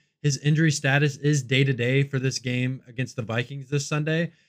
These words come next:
But if I were the Buffalo Bills, I wouldn't even play him in that game. I would just let him rest a week, let that elbow recover, because watching the end of that Jets and Bills game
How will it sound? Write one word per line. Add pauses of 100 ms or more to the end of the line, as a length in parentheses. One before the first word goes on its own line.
(220)
But
if
I
were
the
Buffalo
Bills,
I
wouldn't
even
play
him
in
that
game.
I
would
just
let
him
rest
a
week, (320)
let
that
elbow
recover,
because (720)
watching
the
end
of
that
Jets
and
Bills
game